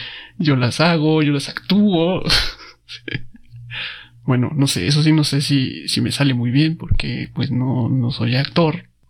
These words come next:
ni, ni de doblaje, ni nada así. Entonces, trato de darle también la connotación que, que se supone que debe llevar, o al menos la que yo pienso que debe llevar. Pero,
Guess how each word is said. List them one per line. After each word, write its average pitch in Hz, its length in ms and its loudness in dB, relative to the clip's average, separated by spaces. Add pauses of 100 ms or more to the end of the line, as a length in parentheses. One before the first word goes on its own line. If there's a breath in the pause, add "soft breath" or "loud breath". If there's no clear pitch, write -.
(880)
ni, 127 380 2
ni 131 180 0
de 127 100 0
doblaje, 131 440 0
ni 127 80 0
nada 131 240 2
así. 160 420 0
Entonces, 131 580 -4 (120)
trato 143 320 2
de 180 80 4
darle 143 240 2
también 131 320 2
la 123 80 0
connotación 131 520 -2
que, 120 420 -6 (100)
que - 580 -6
se - 160 -4
supone - 500 -2
que - 120 -6
debe 127 160 2
llevar, 147 340 0 (720)
o 139 160 0
al 135 100 2
menos 156 200 2
la 151 80 0
que - 140 -4
yo 127 140 0
pienso 135 380 0
que - 100 -4 (140)
debe 175 120 -2
llevar. - 280 -2 (1400 loud breath)
Pero, 165 580 2